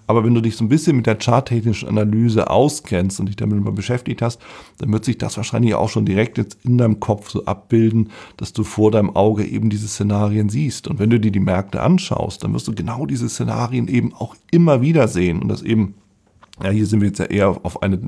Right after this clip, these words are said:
Trendwende von Short auf Long gegangen. Das Gleiche gibt's natürlich auch umgekehrt, ja, denn das ist dann eben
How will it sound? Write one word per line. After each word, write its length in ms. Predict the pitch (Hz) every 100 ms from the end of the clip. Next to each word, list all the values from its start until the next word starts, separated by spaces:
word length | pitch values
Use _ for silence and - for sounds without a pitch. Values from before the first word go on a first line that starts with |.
| -
Trendwende 480 | - 104 101 104 101
von 240 | 95 98 92
Short 300 | 98 90 -
auf 120 | 104
Long 280 | 113 135 135
gegangen. 360 | 107 101 123 - - - - -
Das 100 | -
Gleiche 160 | 98 107
gibt's 160 | 110 -
natürlich 220 | - 110
auch 100 | 104
umgekehrt, 720 | - 139 117 - 95 87 -
ja, 80 | 107
denn 160 | 113
das 140 | - 123
ist 160 | -
dann 120 | 98 95
eben 380 | 101 101 101